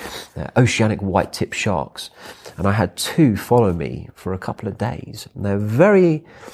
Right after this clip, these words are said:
interesting creatures because I wanted them to come closer.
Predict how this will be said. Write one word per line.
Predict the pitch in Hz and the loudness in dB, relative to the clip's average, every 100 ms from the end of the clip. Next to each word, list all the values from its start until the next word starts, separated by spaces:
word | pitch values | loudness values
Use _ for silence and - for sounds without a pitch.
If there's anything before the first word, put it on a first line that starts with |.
| - - - | -20 -18 -8
interesting | 143 156 123 127 - 101 | -6 -4 -4 -4 -6 -8
creatures | - 135 131 - - | -6 -6 -6 -8 -10
because | - 87 101 95 | -8 -4 0 2
I | |
wanted | 98 120 135 135 | 4 4 4 4
them | 113 101 | 2 0
to | - | -4
come | - 101 98 | -4 -4 -4
closer. | - 123 156 - 202 | -2 0 0 -2 -4